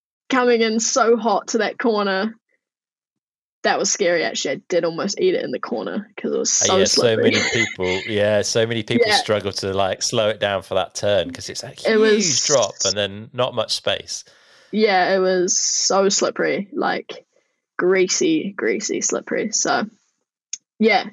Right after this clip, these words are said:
Speaker 1: and, like, same with the, um, big one out of the woods before the Renegade. Like, yeah, just kind of was, like, asking the boys a few things and then followed, I think I followed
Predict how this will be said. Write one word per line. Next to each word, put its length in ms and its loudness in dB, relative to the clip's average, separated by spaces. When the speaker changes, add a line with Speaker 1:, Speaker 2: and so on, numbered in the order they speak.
Speaker 1:
and, 160 2
like, 260 2
same 300 2
with 180 -2
the, 420 2
um, 440 -2
big 160 2
one 340 0
out 160 0
of 60 -2
the 80 -2
woods 520 0
before 300 0
the 80 0
Renegade. 480 -2
Like, 360 -6
yeah, 240 2
just 260 -2
kind 220 2
of 240 0
was, 220 0
like, 180 2
asking 320 2
the 80 -2
boys 600 2
a 520 -20
few 160 2
things 680 4
and 120 2
then 240 0
followed, 500 4
I 60 -8
think 180 0
I 40 2
followed 400 2